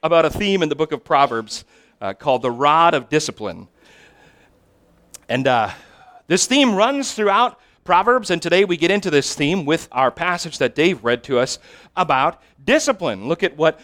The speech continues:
Proverbs three, verses eleven to twelve says. It says, oh, this is what I said. I said, "When I preach with this thing, wouldn't this be great?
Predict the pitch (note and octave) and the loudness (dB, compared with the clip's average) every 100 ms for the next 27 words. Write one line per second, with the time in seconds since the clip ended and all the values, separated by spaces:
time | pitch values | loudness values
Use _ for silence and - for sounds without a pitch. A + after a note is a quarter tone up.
0 | _ - D#3+ D#3 D3 - D#3+ F3 E3 E3 | _ -2 0 0 -4 -6 -6 -4 -6 -8
1 | C#3+ D3+ D3+ D#3+ D#3 F3+ G#3 - A2+ F2+ | -4 -2 -2 -4 -4 0 0 0 -6 -6
2 | A#2 - B2 - - D#3+ A#2 G3+ F3+ D#3+ | -6 0 0 0 -2 -2 0 -4 0 0
3 | C#3 E3+ A2 C#3 A#2+ F#3 B3 - C#4+ - | 0 -2 -2 -4 -2 -2 -2 -2 -4 -4
4 | F3 D3 - C#3 A#3 A3+ D#3+ C#3+ E3+ A#3 | -4 -4 -2 -2 0 -2 -4 0 0 0